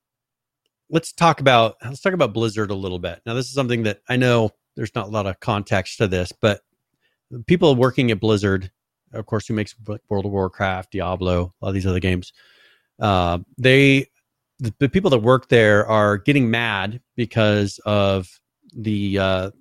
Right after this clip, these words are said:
th-, what their salaries are. Uh, a lot, so a lot of these employees have started posting what their salaries are.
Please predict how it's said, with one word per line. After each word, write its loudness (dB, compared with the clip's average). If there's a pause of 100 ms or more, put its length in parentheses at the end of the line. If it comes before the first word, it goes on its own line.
th-, -18
what -6
their -4
salaries -2
are. -4 (120)
Uh, -6
a -18
lot, -4
so 0 (120)
a -2
lot 2
of 0
these 0
employees 4
have -4
started 2
posting 2
what -4
their -4
salaries 0
are. -2